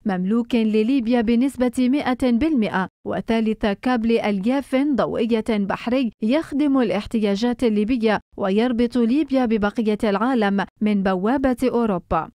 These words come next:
تم افتتاح المشروع في يناير ألفين وثلاثة عشر بطول أربعمائة وست وعشرين كيلومترا، وبسعة ابتدائية لنقل البيانات تقدر بسبعين جيجا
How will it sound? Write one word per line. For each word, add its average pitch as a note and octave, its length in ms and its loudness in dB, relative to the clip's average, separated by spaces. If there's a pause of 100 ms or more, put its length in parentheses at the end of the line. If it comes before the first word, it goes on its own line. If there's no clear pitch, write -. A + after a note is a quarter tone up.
(100)
تم B3+ 160 2
افتتاح F4+ 460 -2
المشروع A#3+ 600 0
في A3 260 0
يناير G#3+ 480 0
ألفين A3+ 520 0
وثلاثة G#3+ 720 0
عشر G#3 440 -2 (180)
بطول A3 340 0
أربعمائة G3+ 880 0
وست A3+ 680 -2
وعشرين G3+ 560 -2
كيلومترا، A3 760 0 (180)
وبسعة G#3+ 680 -2
ابتدائية G#3+ 840 0
لنقل A3 500 -2
البيانات G#3 760 0 (100)
تقدر C4+ 600 0
بسبعين G#3+ 800 0
جيجا A#3 440 0